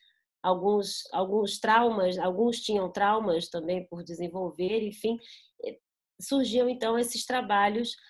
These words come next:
ficções, personagens ficcionais a partir da própria biografia daquele artista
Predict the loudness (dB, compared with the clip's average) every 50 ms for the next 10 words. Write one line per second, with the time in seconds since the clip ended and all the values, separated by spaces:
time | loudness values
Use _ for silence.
0 | _ _ _ _ -8 -4 -4 -4 -4 -6 -4 0 2 4 4 4 2 0 -2 -4
1 | -8 -6 -4 -4 -2 0 0 0 2 2 0 0 0 -2 -2 -4 -4 -6 -6 -6
2 | -6 -6 -4 -2 0 0 0 0 0 0 0 -2 -2 -4 -4 -6 -8 -8 -8 -6
3 | -6 -4 0 0 0 -2 -2 -4 -4 -4 -2 -2 -4 -6 -6 -4 -2 -2 -2 -2
4 | -2 -2 -4 -6 -6 -10 _ -8 -6 -4 -4 -4 -4 -6 -6 -8 -8 -8 -6 -6
5 | -6 -8 -10 _ -14 -12 -10 -10 -8 -8 -6 -6 -6